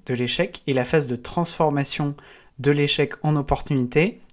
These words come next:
c'est quand la nouvelle directrice générale, Chris McDevitt, arrive en dix-neuf cent soixante-dix-neuf, euh, là où elle transforme l'organisation de l'entreprise et elle lui insuffle,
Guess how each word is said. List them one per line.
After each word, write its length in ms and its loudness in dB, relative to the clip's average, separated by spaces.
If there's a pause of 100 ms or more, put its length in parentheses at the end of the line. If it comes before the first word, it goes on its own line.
(480)
c'est 340 0
quand 380 2
la 140 0
nouvelle 280 2
directrice 420 0
générale, 560 2
Chris 320 -4
McDevitt, 600 -6 (100)
arrive 440 0 (420)
en 100 0
dix-neuf 340 -2
cent 160 -4
soixante-dix-neuf, 880 -4 (460)
euh, 140 -4
là 180 2
où 100 2
elle 100 0
transforme 560 0
l'organisation 600 0
de 60 -4
l'entreprise 760 -4
et 80 2
elle 140 2
lui 140 0
insuffle, 560 -4